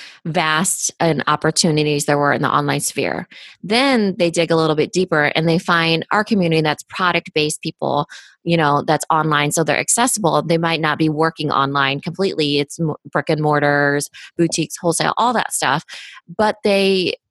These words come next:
definitely run businesses. Like, they use online tools, they, um,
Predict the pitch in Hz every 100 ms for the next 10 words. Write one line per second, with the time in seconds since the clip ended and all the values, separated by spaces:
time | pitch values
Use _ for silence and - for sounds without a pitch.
0 | _ _ _ - 185 - 226 226 220 185
1 | 160 160 160 165 151 160 165 156 151 139
2 | 139 143 - 156 151 151 - 147 147 151
3 | - 262 233 170 147 127 - 156 151 151
4 | 143 - 143 135 135